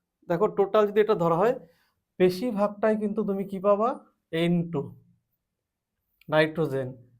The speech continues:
সামান্য কিছু কি পাবা? অক্সিজেন, ও টু। আর বাকি এইটুক এর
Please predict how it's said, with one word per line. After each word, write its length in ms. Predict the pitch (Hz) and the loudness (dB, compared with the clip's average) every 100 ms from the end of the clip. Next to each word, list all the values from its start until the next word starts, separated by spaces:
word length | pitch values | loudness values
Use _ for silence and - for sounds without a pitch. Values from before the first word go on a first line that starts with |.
| _ | _
সামান্য 400 | - 160 170 185 202 208 | -2 0 0 -2 -4 -6
কিছু 160 | 175 - | -10 -10
কি 80 | 202 | -4
পাবা? 200 | 208 220 294 - _ _ _ _ _ _ _ _ _ - | -2 0 -4 -8 _ _ _ _ _ _ _ _ _ -6
অক্সিজেন, 640 | 165 165 - 165 139 127 120 - - - _ - | -4 -4 -8 -6 -4 -4 -6 -16 -20 -20 _ -4
ও 20 | 165 165 | -2 -2
টু। 100 | 143 - - - _ - | -8 -8 -14 -20 _ -8
আর 80 | 143 127 | -8 0
বাকি 320 | 165 151 - 240 - - _ _ _ _ _ - | 2 2 -4 -8 -10 -18 _ _ _ _ _ -4
এইটুক 340 | 214 220 220 - _ _ | -4 -4 -8 -12 _ _
এর 80 | 185 | -2